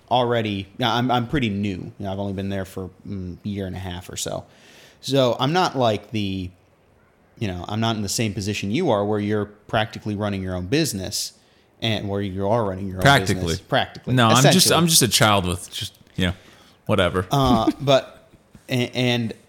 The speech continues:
Speaker 1: but I have also worked in management roles before in some sense. I've worked in more supervisory roles, I would
Speaker 2: Right.
Speaker 1: say.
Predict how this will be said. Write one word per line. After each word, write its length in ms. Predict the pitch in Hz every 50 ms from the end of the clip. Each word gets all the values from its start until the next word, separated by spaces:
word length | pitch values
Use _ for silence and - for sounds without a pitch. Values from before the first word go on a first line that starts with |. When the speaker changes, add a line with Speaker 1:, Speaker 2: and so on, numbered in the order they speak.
| _ -
Speaker 1:
but 160 | 147 127 143 143
I 100 | 139 135
have 240 | 143 151 151 131
also 400 | 123 127 135 139 135 - 151 139
worked 380 | 131 113 110 117 120 120 - -
in 160 | 123 113 110
management 500 | 101 98 98 98 104 101 - - 107 -
roles 300 | - 110 110 104 110 107
before 500 | - - 101 - - 101 101 104 107 107
in 200 | 98 101 101 98
some 420 | - - - 98 101 98 95 95 95 - _ _
sense. 460 | - - - 92 90 92 98 107 -
I've 160 | 90 95 90 101
worked 200 | 104 104 - 98
in 120 | 95 95 - -
more 220 | 117 107 101 98
supervisory 880 | - - 117 107 - 110 92 98 90 95 101 101 - - 117 117 120 117
roles, 400 | 117 117 117 120 123 123 123 -
I 100 | 113 117
would 80 | -
Speaker 2:
Right. 80 | 82 82
Speaker 1:
say. 340 | - 131 123 123 120 123